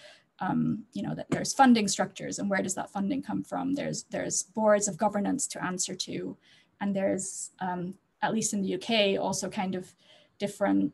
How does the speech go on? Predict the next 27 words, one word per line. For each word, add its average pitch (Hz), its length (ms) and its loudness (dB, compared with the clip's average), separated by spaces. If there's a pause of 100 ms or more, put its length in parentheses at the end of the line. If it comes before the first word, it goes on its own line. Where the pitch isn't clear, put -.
(140)
structures - 560 0
in 180 100 -4
place 175 260 -4
that - 160 -6
need 185 180 -4
to - 100 -8
be - 100 -12
followed 160 520 -6
if 190 220 -8
you 180 80 -6
are 151 120 -4
a 196 40 -4
legally 175 400 -6
recognized - 500 -10
charity, - 540 -10 (540)
um, - 520 -4
which 196 220 -6
a 190 40 0
mutual 202 380 -2
aid 180 160 -2
organization 180 840 -4 (500)
doesn't 233 280 4
necessarily 214 560 2
have 190 340 0
in 185 100 -4
the 190 60 -4
same 190 720 0